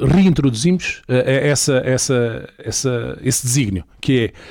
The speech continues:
eh, eh, e o executivo percebe isso, que é, nós temos que ir ajudar os outros, porque no dia em que nós necessitarmos, os outros também vêm com muito, com muito gosto e com muito bom grado, eh, eh, oxalá que não sejam necessárias, né, <laughs> naturalmente, mas vir ao, ao, ao Concelho de Braga.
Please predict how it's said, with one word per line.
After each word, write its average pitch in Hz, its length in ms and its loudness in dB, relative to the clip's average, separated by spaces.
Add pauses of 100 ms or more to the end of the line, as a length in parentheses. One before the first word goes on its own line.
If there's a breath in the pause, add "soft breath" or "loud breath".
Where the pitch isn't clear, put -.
(140 loud breath)
eh, 117 500 0
eh, 107 640 -8
e 113 120 0
o 120 60 2
executivo 117 420 -2
percebe 139 440 -2
isso, - 240 -2
que 127 180 0
é, 113 80 2
nós 135 220 2
temos 151 180 -2
que 160 80 0
ir 143 60 2
ajudar 135 260 0
os 127 140 -2
outros, 147 180 -4
porque - 280 -4
no 147 80 4
dia 156 100 2
em 135 40 -2
que 127 60 -2
nós 143 140 2
necessitarmos, 143 520 -2 (380 loud breath)
os 120 180 0
outros 143 200 -2
também 127 240 2
vêm 123 240 0
com 120 160 0
muito, 131 360 0 (360 loud breath)
com 127 120 0
muito 127 320 2
gosto 127 320 2
e 110 60 -2
com 117 100 -2
muito 120 200 2
bom 117 160 0
grado, 120 400 0 (280 loud breath)
eh, 120 420 2
eh, - 40 -2
oxalá 120 340 0
que - 60 -4
não 117 80 2
sejam 113 220 0
necessárias, 123 420 0
né, 117 240 2
<laughs> - 80 -8
naturalmente, 120 460 0 (260 loud breath)
mas 131 160 0
vir 143 140 2
ao, 135 180 2
ao, 120 320 0 (180 loud breath)
ao 123 160 -2
Concelho 123 320 -2
de 101 40 -6
Braga. 90 300 -6